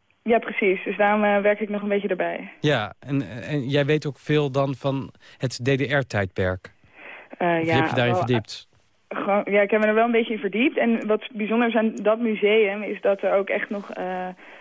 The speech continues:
Speaker 1: eh, ooggetuigen of mensen die daar gevangen hebben gezeten, die, die geven daar zelf ook rondleidingen. Dus ze willen ook dat ik vooral naar hun kijk en hun verhalen zelf ook ga vertellen.
Speaker 2: Ja, want jij bent natuurlijk best wel jong.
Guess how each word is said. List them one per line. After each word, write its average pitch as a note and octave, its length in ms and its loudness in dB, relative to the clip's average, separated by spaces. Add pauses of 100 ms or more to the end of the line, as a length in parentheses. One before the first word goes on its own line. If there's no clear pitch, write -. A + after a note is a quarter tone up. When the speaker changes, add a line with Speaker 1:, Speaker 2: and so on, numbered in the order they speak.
Speaker 1:
eh, F3+ 240 -2
ooggetuigen G3 880 0
of F#3+ 120 -8
mensen G#3 200 2
die G#3+ 100 2
daar G3 100 4
gevangen G3+ 460 0
hebben G3 180 0
gezeten, G3 420 0
die, G3 220 -4
die F#3 100 -8
geven G3 200 0
daar G3 100 4
zelf G3+ 200 4
ook G3 120 0
rondleidingen. F3 600 0
Dus F3 120 -4
ze - 80 -6
willen G3 180 6
ook G3+ 80 0
dat F#3+ 100 -2
ik F#3+ 100 -10
vooral - 340 -2
naar F#3+ 140 0
hun G3+ 200 2
kijk G3 260 2
en G3 80 -4
hun G3+ 160 0
verhalen F#3 680 2
zelf F3+ 220 2
ook F3 220 -4
ga - 120 -6
vertellen. - 500 -10
Speaker 2:
Ja, D3 280 0
want G#2+ 100 -8
jij B2 100 0
bent B2 120 0
natuurlijk A#2+ 280 -2
best A#2 120 0
wel A2+ 120 -2
jong. A#2+ 380 -2